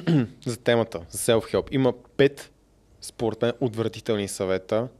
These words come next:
и тире практики, <clears throat> които се проповядват от известно време последните години и искам да правя един коментар по тях. И първата е, м, фокуса на така наречен hustle porn.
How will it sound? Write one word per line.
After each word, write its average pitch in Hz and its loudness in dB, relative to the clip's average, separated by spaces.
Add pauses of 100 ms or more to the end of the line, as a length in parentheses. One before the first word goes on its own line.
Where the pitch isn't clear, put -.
и 107 -6 (120)
тире 104 0
практики, 101 -4 (260)
<clears throat> - -18
които 131 2
се 147 0
проповядват 113 0 (580)
от 117 -8 (480)
известно 110 -2
време 101 0
последните 104 -4
години 104 -4 (180)
и 123 -2 (340)
искам 117 -6
да 104 -10
правя 104 0
един 104 -2
коментар 95 -4
по - -18
тях. 78 -8
И 98 -18
първата 170 2 (720)
е, 127 4
м, 131 -2 (260)
фокуса 151 0
на 131 2
така 127 -2
наречен 120 2
hustle - -2
porn. 92 -2